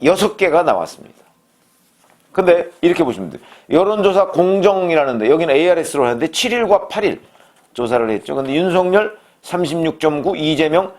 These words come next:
삼십육 점 오. 오차범위 내고 근소한 차이지만, 영점사 퍼센트 포인트 차이지만 여하튼 윤석열 후보가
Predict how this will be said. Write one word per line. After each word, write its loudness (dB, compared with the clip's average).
삼십육 -4
점 -2
오. 0
오차범위 2
내고 2
근소한 2
차이지만, -4
영점사 0
퍼센트 -10
포인트 -6
차이지만 -4
여하튼 0
윤석열 0
후보가 -2